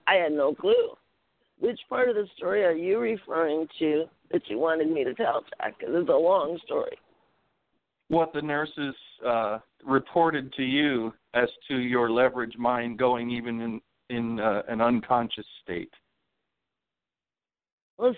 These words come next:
Speaker 1: silly me, I wake up and I start talking about stuff that the nurses are like, "Huh?" I'm literally thinking about work and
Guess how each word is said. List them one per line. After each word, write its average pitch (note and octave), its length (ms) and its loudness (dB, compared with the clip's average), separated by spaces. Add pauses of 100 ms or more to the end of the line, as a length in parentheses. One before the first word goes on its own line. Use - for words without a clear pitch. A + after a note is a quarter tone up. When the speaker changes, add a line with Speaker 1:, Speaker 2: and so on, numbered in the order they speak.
(100)
Speaker 1:
silly E4+ 280 0
me, D4 600 0 (300)
I D#4 160 4
wake C#4 300 0
up C4 420 -4 (540)
and F#3 120 -8
I D#4 420 2
start B3+ 300 0
talking C4+ 540 -4
about G#3+ 480 0 (580)
stuff C#4+ 240 -2 (140)
that C4+ 160 -6
the A#3+ 80 2
nurses D4+ 460 -2
are C4+ 120 2
like, A3+ 260 0 (160)
"Huh?" A3 300 -4 (1900)
I'm C#4+ 220 4 (140)
literally D4 640 -2
thinking C#4 500 -4
about A3 400 0
work B3+ 440 -2 (180)
and G#3+ 180 -2